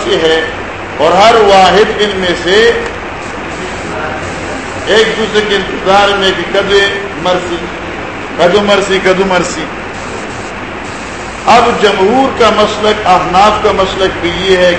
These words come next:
کہ عمرہ جو ہے یہ مورا لہو کی ملکیت ہے اور مر-، مورا لہو کے مرنے کے بعد یہ مورا لہو کے وارثوں کا حق ہے۔ وہکذا حکم الرقبہ۔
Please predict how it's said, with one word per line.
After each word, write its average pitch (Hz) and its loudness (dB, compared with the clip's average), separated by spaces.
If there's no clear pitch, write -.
کہ 170 0
عمرہ 170 4
جو 190 4
ہے 170 4
یہ 220 4
مورا 180 4
لہو 170 4
کی 190 -2
ملکیت 165 -4
ہے 214 2
اور 175 4
مر-، 180 0
مورا 180 6
لہو 180 4
کے 214 4
مرنے 214 2
کے 170 0
بعد 190 6
یہ 208 0
مورا 180 4
لہو 170 4
کے 190 -2
وارثوں 175 2
کا 202 4
حق 147 -4
ہے۔ - -10
وہکذا 226 4
حکم 196 2
الرقبہ۔ 151 0